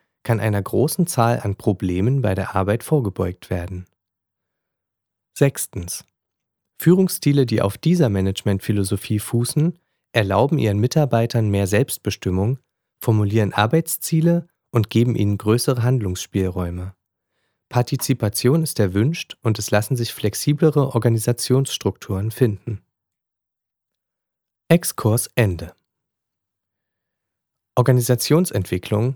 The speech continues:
hat sich aus den Erkenntnissen der Y-Theorie herausgebildet. Nach der Y-Theorie will sich der Mensch von Natur aus verwirklichen und entfalten, strebt danach, seinen Neigungen und Interessen nachzugehen,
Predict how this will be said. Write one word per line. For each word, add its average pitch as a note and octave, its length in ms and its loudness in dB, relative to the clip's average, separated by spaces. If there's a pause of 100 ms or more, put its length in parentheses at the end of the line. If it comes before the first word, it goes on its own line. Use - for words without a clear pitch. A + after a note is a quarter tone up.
(160)
hat - 160 0
sich - 220 -2
aus A#2 140 0
den A2+ 160 -2
Erkenntnissen C#3 680 0
der C3+ 160 0
Y-Theorie G2+ 920 -2
herausgebildet. G#2 1080 -2 (1160)
Nach G#2+ 200 2
der - 160 -2
Y-Theorie C#3 1040 0 (320)
will A2+ 100 4
sich A#2+ 200 0
der G#2+ 120 2
Mensch G#2+ 360 0
von A#2 180 0
Natur A2 420 0
aus B2+ 140 -2
verwirklichen G2 800 -2
und A2+ 160 -2
entfalten, A2+ 720 -4 (400)
strebt - 420 0
danach, A#2 420 2
seinen G2+ 360 2
Neigungen A#2+ 560 0
und A2 240 -4
Interessen G#2 520 -4
nachzugehen, A#2+ 760 0